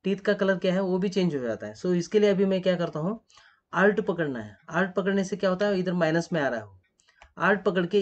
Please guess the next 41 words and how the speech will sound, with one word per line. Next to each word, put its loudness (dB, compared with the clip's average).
एक 6
बार 8
आप 4
अंदर 2
की -2
तरफ 0
इधर 0
एज 2
पे 2
क्लिक -4
करो 0
और -2
छोड़ 2
दो। -8
आप 0
कंटिन्यू 6
करो 4
तो 2
क्या 2
होता 4
है, 4
वो 0
कंप्लीट 0
होने 2
के -2
बाद 2
अपने 0
आप 4
उतना -2
पोर्शन -2
क्या 0
है -2
माइनस 4
हो 2
जाता -6
है। -14
अभी 0
इसको -4
क्या 0
है -2
ऐसे -6